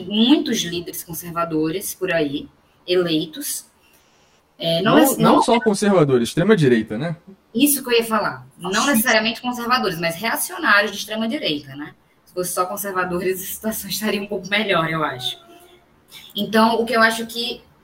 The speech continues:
Speaker 1: tem uma visibilidade maior, mais negativa por ser Fátima Bezerra, principalmente, né? Não é simplesmente uma mulher, é uma mulher do P T, é uma mulher lésbica,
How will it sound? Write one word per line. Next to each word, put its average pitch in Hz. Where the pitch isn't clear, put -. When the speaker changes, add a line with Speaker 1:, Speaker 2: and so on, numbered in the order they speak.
Speaker 1:
tem 247
uma 320
visibilidade 196
maior, 160
mais 156
negativa 160
por 165
ser 170
Fátima 170
Bezerra, 165
principalmente, 160
né? 175
Não 175
é 180
simplesmente 180
uma 170
mulher, 165
é 170
uma 175
mulher 180
do 180
P 208
T, 208
é 220
uma 196
mulher 180
lésbica, 196